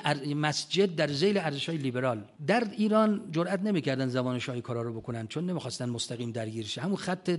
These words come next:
تفکیک دین از سیاست و تفکیک مسجد از کل جامعه بود. دادگستری لاییک، آموزش پرورش لاییک،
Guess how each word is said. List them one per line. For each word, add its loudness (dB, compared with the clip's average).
تفکیک -6
دین -2
از -4
سیاست -4
و -2
تفکیک -8
مسجد -4
از -8
کل -4
جامعه -6
بود. -2
دادگستری 0
لاییک، 0
آموزش 0
پرورش -2
لاییک، -2